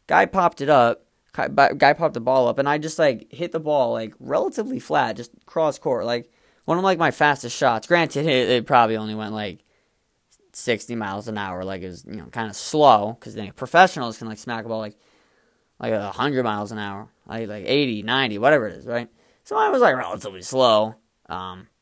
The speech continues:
and it wasn't, like, the cleanest, cleanest contact, but it was still pretty clean, though.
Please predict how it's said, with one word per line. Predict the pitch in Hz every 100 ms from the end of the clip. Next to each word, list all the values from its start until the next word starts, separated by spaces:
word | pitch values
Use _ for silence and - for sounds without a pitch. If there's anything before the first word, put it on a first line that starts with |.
| _ _ _ -
and | 135 135 131 113
it | -
wasn't, | 180 180
like, | 170 131 -
the | -
cleanest, | - 87 147 156 123
cleanest | - 131 117
contact, | - 147 139 120 113 113 113 _ _ _ -
but | 202
it |
was | 269
still | 453
pretty | 440 415 330
clean, | - 185 123
though. | -